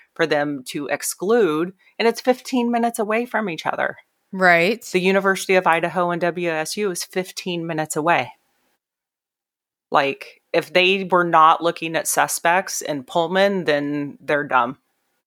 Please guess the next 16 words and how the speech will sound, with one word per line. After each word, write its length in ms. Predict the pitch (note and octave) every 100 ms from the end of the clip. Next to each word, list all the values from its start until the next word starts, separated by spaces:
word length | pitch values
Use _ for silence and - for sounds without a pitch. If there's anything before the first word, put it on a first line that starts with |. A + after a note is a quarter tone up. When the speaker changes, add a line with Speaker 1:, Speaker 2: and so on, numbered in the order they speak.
| _ _ _ -
Speaker 2:
Yeah, 280 | G3 F3
which 340 | F3+ A3+ - -
clearly 720 | - E4 D#4+ C4+ B3+ A#3 - _
they 160 | G#3 A3
were. 600 | A3 A3+ F3 E3+ C#4+ C#4+ _ -
Um, 220 | F3+ F3
Speaker 1:
Clearly, 440 | F3 D#3+ D#3 C#3 D3
yeah. 200 | - - - _ _ _ _ -
Speaker 2:
And 880 | F#3+ F#3 F#3 F3+ F3+ F3+ F#3 F#3 - -
I 140 | G3 F3+
would 160 | F3+
just 160 | F3+ F#3
like 160 | G3+
to 80 | G#3
say, 320 | G3+ F3 F#3
uh, 260 | G#3+ E3 E3+